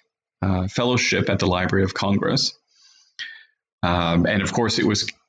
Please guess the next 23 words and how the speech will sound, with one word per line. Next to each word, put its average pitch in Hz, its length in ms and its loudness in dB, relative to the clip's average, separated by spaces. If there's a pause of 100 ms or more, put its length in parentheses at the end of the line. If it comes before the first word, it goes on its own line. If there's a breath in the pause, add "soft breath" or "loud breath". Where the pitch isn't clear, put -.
(100)
it 92 340 0
was 104 160 2
Mister 113 240 2
Kislak 98 720 0
who 101 360 0 (440)
bought 107 380 -2
the 101 160 0
Carta 98 280 0
Marina 92 560 2 (160)
and, 87 500 2
and 92 520 0 (140)
donated 101 520 0
it 98 140 -2
to - 100 0
the - 80 -2
Library 90 320 2
of 95 100 -2
Congress. 95 420 0
So 92 260 0
it - 100 0
was 98 180 2
only 104 320 0
th-, 98 200 -4